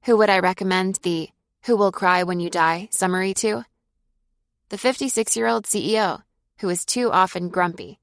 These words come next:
and isn't sure whether their employees like them. The twenty-seven-year-old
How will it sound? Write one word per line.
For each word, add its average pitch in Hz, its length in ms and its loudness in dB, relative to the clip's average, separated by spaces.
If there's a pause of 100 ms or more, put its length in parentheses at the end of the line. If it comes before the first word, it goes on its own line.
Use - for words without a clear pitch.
(220)
and 214 120 0
isn't 415 240 -2
sure 294 280 0
whether 220 280 2
their 208 180 2
employees 190 600 -2
like 180 200 -4
them. 165 300 -8 (1040)
The 196 80 -2
twenty-seven-year-old 220 1000 0